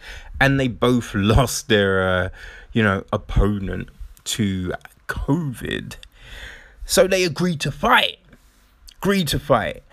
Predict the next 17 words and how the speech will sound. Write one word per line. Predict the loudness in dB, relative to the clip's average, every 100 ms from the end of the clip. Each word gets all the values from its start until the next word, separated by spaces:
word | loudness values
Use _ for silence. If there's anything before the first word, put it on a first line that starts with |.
| -20 -18 -2
Um, | 2 2 2 2 0 -2 -6 -12 -18 -20 _ _
and | 0 2 2 0
the | -2
fight | -2 2 2
got | 0 2
pushed | 4 4 0
to | -4
this | 0 2 4
week. | 2 2 -4 -10 -20 -20 _ _ -20 -20 -20 -20 _ -20 -20 -20 -20 _
And | 2 2 2
so | 0 0
we're | 2 2
gonna | 2 2 2
see, | 0 0 2 2 -2 -12 -8 0
uh, | 2 2 2 -2
Sijara | -2 0 0 0 0 2 2 2 0
Eubanks | -2 -2 0 2 2 2 -2 -8